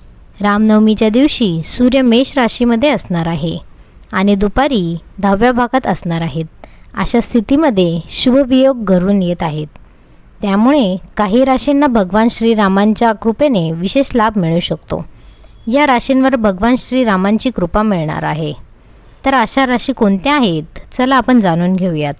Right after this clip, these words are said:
मित्रांनो, सर्वात प्रथम रास आहे ती म्हणजे मेष राशी. मेष राशीचे दुर्मिळ योग जुळून येत असल्याने मेष राशीच्या लोकांना मोठा लाभ मिळू शकतो.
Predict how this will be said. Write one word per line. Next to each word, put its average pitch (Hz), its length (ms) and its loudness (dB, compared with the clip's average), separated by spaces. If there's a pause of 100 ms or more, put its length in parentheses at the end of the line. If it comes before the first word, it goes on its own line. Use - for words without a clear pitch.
(960)
मित्रांनो, 220 680 2
सर्वात 220 500 0
प्रथम 262 340 2
रास 247 300 0
आहे 240 320 0
ती 269 240 0
म्हणजे 262 300 4
मेष 196 380 2
राशी. - 340 -2 (720)
मेष 254 280 2
राशीचे 285 480 0
दुर्मिळ 220 380 4
योग 233 260 2
जुळून 190 340 4
येत 180 180 2 (100)
असल्याने 208 600 0 (220)
मेष 226 300 2
राशीच्या 254 380 0
लोकांना 220 540 0
मोठा 214 400 2
लाभ 202 280 2
मिळू 175 240 2
शकतो. - 480 -6